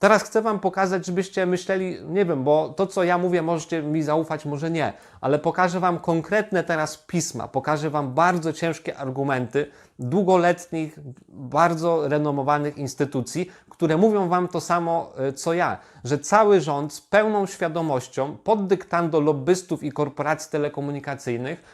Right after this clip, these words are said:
uchwalił w zeszłym roku prawo, które odbiera wam życie, odbiera wam wolności konstytucyjne, narusza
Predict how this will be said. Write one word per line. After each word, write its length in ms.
uchwalił 580
w 60
zeszłym 380
roku 240
prawo, 640
które 360
odbiera 460
wam 280
życie, 440
odbiera 380
wam 240
wolności 480
konstytucyjne, 960
narusza 440